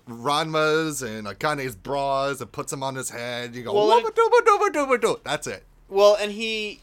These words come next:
Speaker 2: he contributes so little to the development of all the other characters that all the other characters develop through the filler characters.
Speaker 1: Yes.
Speaker 2: You know, 'cause they all, that's how he learns extra martial arts.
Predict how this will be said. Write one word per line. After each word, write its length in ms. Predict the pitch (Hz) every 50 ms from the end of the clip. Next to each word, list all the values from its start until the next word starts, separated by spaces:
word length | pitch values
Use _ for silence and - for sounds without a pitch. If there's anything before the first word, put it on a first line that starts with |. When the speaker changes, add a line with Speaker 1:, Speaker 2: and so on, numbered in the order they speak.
| _ _
Speaker 2:
he 200 | 170 151 214 214
contributes 640 | - - 220 202 - - 247 247 233 254 233 - -
so 240 | - - 208 202 190
little 340 | 175 151 151 151 165 175
to 100 | 170 - 175
the 100 | 160 147
development 540 | 135 147 120 135 139 139 143 - 151 147 143
of 100 | 135 127
all 220 | 135 - 135 139
the 120 | 135 139 135
other 160 | 127 127 110
characters 680 | - - 160 151 156 160 156 - 139 123 120 117 - -
that 240 | 139 131 123 -
all 160 | - 147 160 170
the 120 | 196 190
other 220 | 190 180 180 165
characters 560 | 147 - - 175 170 175 170 170 175 156 139 -
develop 480 | 151 139 123 139 131 135 151 160 -
through 300 | - - - 156 151 151
the 340 | 135 139 131 127 123 120 - -
filler 280 | - 196 208 208 170 135
characters. 760 | - 135 127 117 110 104 - - - - - - - - - _ _ _ _ _ _ _ _ _ _ _ _ -
Speaker 1:
Yes. 140 | 131 113 -
Speaker 2:
You 40 |
know, 300 | 131 127 127 120 117 117 113
'cause 140 | - 143 143
they 100 | 160 156
all, 200 | 151 151 151 147
that's 260 | 139 151 147 143 -
how 120 | 147 135
he 140 | 131 139 143
learns 300 | 135 135 135 131 127 127
extra 240 | 131 - - 139 120
martial 340 | 123 117 107 - - 120 131
arts. 440 | 175 180 135 107 - - - -